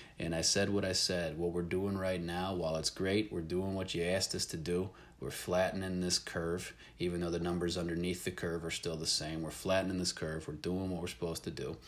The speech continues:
It's been forty days for some people. That's a long freaking time.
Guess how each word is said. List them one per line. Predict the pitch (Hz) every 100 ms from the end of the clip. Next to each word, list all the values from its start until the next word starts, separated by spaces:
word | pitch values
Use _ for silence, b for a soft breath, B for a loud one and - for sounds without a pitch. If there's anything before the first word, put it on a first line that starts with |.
| B B B
It's | - -
been | 87 85
forty | - 98 104 104
days | 101 90 85
for | -
some | 92 - 69
people. | - 73 69 85 92 B B -
That's | 71
a | 73
long | 78 87 101
freaking | - 101 98 95
time. | 92 78 76 80